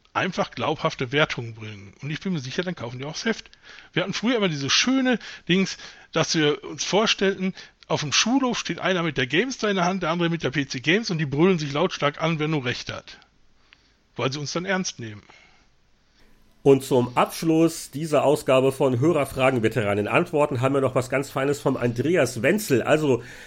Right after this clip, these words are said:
Speaker 2: ich, äh, schmeiße dir mit schönen Grüßen von ihm so jeweils zwei oder auch mal drei Begriffe um die Ohren und du musst ganz spontan, ohne groß drüber nachzudenken, instinktiv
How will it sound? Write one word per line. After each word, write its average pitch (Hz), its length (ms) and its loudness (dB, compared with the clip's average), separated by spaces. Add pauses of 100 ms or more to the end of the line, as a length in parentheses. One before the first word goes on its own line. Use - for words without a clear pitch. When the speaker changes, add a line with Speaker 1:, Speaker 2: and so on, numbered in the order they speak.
(240)
Speaker 2:
ich, 135 340 -2
äh, 135 220 6
schmeiße 151 500 2
dir 160 160 4
mit 156 140 2
schönen 151 240 -2
Grüßen 160 400 2
von 151 160 -2
ihm 156 180 0
so 135 80 -4
jeweils 160 440 0
zwei 190 460 0
oder 135 200 0
auch 120 160 -2
mal 107 180 0
drei 117 340 2
Begriffe 135 680 2
um 180 180 2
die 185 100 -2
Ohren 185 320 0
und 175 100 0
du 151 60 0
musst 147 240 -2
ganz 175 220 -6
spontan, 147 600 0
ohne 151 280 0
groß 143 300 -4
drüber 127 240 -2
nachzudenken, 123 800 -2
instinktiv 165 960 0